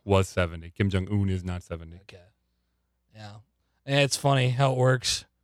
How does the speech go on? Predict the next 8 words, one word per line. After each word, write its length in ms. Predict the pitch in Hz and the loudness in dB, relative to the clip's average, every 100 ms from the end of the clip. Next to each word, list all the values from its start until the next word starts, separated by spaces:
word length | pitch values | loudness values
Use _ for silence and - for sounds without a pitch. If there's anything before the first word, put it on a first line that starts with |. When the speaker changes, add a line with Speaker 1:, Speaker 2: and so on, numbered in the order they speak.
| _ _ _ _ _ _ | _ _ _ _ _ _
Speaker 2:
In 160 | 135 131 | -2 -2
Korea, 760 | - - 135 135 131 127 120 113 | -4 -2 2 4 6 6 4 0
your 420 | 120 123 120 120 - _ _ _ _ _ _ | 2 4 4 2 -4 _ _ _ _ _ _
last 520 | 117 120 120 - - - | 4 6 6 2 -4 -12
name 360 | 120 120 120 120 | -4 0 2 0
changes, 680 | 113 123 120 123 131 123 - - _ _ - | 2 4 4 6 4 2 -4 -12 _ _ -12
I 80 | 123 | -4
guess, 340 | 127 131 - | 0 0 -4